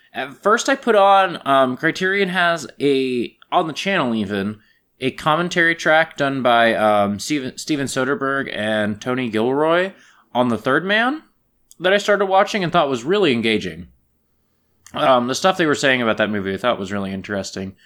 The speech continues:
Got about, like, forty-five minutes in, and I was like, "Ah, I saw this movie so recently, I kinda don't wanna be watching this right now."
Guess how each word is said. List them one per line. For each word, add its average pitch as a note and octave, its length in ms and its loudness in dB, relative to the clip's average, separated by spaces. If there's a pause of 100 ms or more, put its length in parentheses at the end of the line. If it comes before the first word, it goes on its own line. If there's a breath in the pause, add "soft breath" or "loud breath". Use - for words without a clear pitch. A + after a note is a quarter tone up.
(560 soft breath)
Got B3 120 4
about, A#3 260 4
like, G3 180 0
forty-five F#3+ 540 0
minutes E3+ 300 -2
in, D3 260 2
and C#3+ 80 0
I C#3 100 2
was C3+ 100 -2
like, D3 160 -2
"Ah, G#3+ 580 2 (500 loud breath)
I - 40 -18
saw A#3 240 2
this F#3 200 0
movie B2+ 260 -2
so C3 240 -4
recently, G#2 560 -6
I G#2 80 -6
kinda D3 200 -4
don't G#2+ 140 -2
wanna G#2 160 -4
be F2+ 100 -8
watching F#2+ 360 -6
this F2 140 -12
right F2 140 -8
now." F2 300 -14